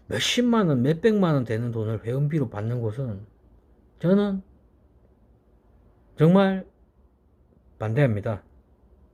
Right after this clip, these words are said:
그 사람 인지도가 아무리 좋든 나쁘든 간에요. 결국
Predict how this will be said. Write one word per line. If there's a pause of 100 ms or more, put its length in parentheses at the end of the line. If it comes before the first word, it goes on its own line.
(180)
그
사람
인지도가 (840)
아무리 (920)
좋든
나쁘든
간에요. (2500)
결국